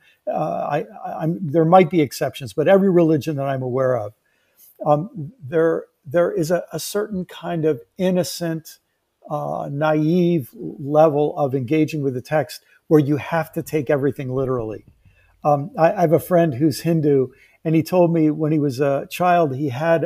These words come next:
a, a children's book of stories from the Bhagavad Gita. And there's a tradition in Hinduism that you depict, you know how in Christian art, y-, they often depict,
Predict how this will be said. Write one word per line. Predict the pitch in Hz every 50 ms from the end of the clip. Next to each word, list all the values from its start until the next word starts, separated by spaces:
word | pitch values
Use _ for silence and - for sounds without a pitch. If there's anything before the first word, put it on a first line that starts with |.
| - -
a, | - 151 147 143 147 - _ _ _ _ _ -
a | 160
children's | - - - - 202 196 185 175 185 160 117 -
book | - 175 156 - 165
of | 139 -
stories | - - - 165 160 165 160 156 143 -
from | - - 151 139
the | 139 127
Bhagavad | 110 147 147 147 135 143 131 135 131 117 113
Gita. | 156 160 156 147 135 113 - - _ _ _ _ _ _ _ _ _ _ _
And | - 170 170 175
there's | 175 160 135 175
a | 151
tradition | - - - 160 123 123 185 196 - - 196 180
in | 170 165 156
Hinduism | 160 180 185 170 175 160 151 117 151 160 139 127
that | 151 156 160 - - -
you | 143 160 165 160 156 160 156 - _ _ _ - -
depict, | 120 156 151 - - - 190 190 196 - -
you | 214 175 208
know | 214
how | 185 208 208
in | 180 160
Christian | - - - 185 - - - 180 180 160 156
art, | - - 165 156 156 156 160 - 185
y-, | 156 160 202
they | 165 147 156 156
often | 156 156 156 - 170 151 139 143 - _ _ _ _ _ -
depict, | 156 139 - - 160 156 156 - - -